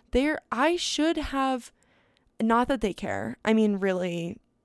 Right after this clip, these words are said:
you know, when you t-, speak to someone that way, they don't care. If they're doing what they're doing, it's not because they care about you, you know?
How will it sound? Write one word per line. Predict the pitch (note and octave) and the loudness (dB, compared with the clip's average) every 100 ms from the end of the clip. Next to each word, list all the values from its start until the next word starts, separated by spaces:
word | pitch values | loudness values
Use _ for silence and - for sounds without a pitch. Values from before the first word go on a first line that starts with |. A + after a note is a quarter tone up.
| _ - | _ -6
you | G3+ | -4
know, | F3+ E2+ F#3 | -2 -2 2
when | G#3+ G#3+ | 4 4
you | G3+ | 2
t-, | - | -4
speak | - - - | 0 0 0
to | F#3+ | -2
someone | - E3 E3 | -4 -2 -6
that | D#3+ D#3+ | -6 -4
way, | E3+ D#3+ | -4 0
they | F#3 B3 | 2 2
don't | A#3+ G3+ - | 2 -2 -10
care. | - - - G#3 | -12 -8 -4 -4
If | - | 0
they're | C#4 | 0
doing | A3 A3 A3+ A#3 | 2 4 4 4
what | G#3+ | 2
they're | G3 | 0
doing, | F#3 F3+ E3+ E3+ | -2 -2 -4 -4
it's | - | -4
not | F3 | -6
because | - B3 | -6 -6
they | G#3+ | -6
care | - - E3+ E3 | -8 -8 -6 -6
about | E3+ F3 | -4 -6
you, | G#3 G3 | -4 -4
you | F#3 G#3 | -2 -2
know? | G#3+ G#3 | -2 -4